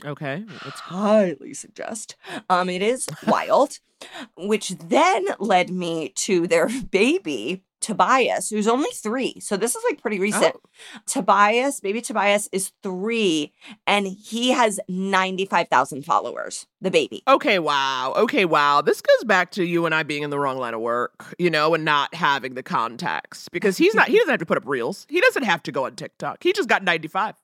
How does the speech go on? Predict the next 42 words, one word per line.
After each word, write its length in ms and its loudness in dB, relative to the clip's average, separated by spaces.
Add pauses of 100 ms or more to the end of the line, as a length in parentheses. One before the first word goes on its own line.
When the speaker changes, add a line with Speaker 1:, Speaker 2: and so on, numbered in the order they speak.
(220)
Speaker 1:
K. 240 0
Speaker 2:
He's 260 -8
really 380 -2
cute, 500 0 (140)
and 140 2
it 160 -6
does 320 4
seem, 520 -4 (120)
and, 260 0
and 140 2
I 140 0 (140)
f-, 160 -6
saw 460 4
also 260 -2
that 200 0
Nico 600 0 (140)
makes 460 -6 (200)
really 220 -2
beautiful 380 -2
posts 540 0 (720)
about 580 2
Keisha 500 -2
on 180 2
Mother's 420 0
Day. 240 2
So 140 -4
it 100 -8
seems 300 -2
like 200 0
they 120 2
are 240 4
Speaker 1:
Okay, 500 2
Speaker 2:
co-parenting, 580 0
Speaker 1:
okay. 460 -2 (120)
Speaker 2:
at 140 -4
least 300 -2
from, 220 4
Speaker 1:
Mm-hmm, 60 -2
Speaker 2:
like, 180 2
Speaker 1:
mm-hmm. 220 -6
Speaker 2:
Instagram, 560 -2
but 100 2